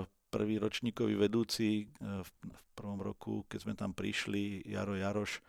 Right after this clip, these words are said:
nám hovoril, že matfiz je skvelá škola, lebo vás naučí riešiť problémy. A to neznamená len, že matematické, ale že tak celkovo, lebo tá, to analytické myslenie,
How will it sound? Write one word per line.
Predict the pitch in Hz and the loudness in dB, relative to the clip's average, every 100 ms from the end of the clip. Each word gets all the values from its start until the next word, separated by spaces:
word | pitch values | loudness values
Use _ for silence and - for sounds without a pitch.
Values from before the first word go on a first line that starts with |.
| - - - - - 104 | -20 -20 -20 -20 -8 -4
nám | 95 | 0
hovoril, | 101 98 107 101 104 104 | 2 4 4 4 2 0
že | 95 98 98 - | 0 -2 -4 -8
matfiz | 101 117 - 131 101 | -6 -6 -2 -2 0
je | 90 | -2
skvelá | 87 - 107 120 98 | -2 0 2 4 2
škola, | - - 98 117 101 | 0 -6 -2 0 0
lebo | 95 101 | 0 -2
vás | 95 85 | -2 -2
naučí | 98 101 104 - 90 | 0 2 2 -2 -2
riešiť | 90 - 92 | -2 -4 -6
problémy. | - 90 87 82 85 - - - - - - - - - _ - | -6 -4 -4 -6 -8 -16 -20 -20 -20 -20 -20 -20 -20 -20 _ -6
A | - | -2
to | 107 | 2
neznamená | 120 107 110 98 95 92 90 | 2 4 4 6 4 4 2
len, | 92 92 | 2 0
že | 92 90 | -4 -4
matematické, | 92 - 95 92 - - - 107 | -4 -2 -4 -4 -8 -8 -2 0
ale | 104 110 | 2 0
že | 123 | -2
tak | - 151 | 0 0
celkovo, | - 104 104 - 90 110 | 4 4 4 0 -4 -2
lebo | 147 147 _ - | -2 -4 _ -4
tá, | 139 127 - - | -2 -4 -6 -10
to | 110 | -4
analytické | 110 123 107 - - 104 | 0 0 -2 -6 -2 0
myslenie, | 98 - 107 101 98 | 0 0 2 4 4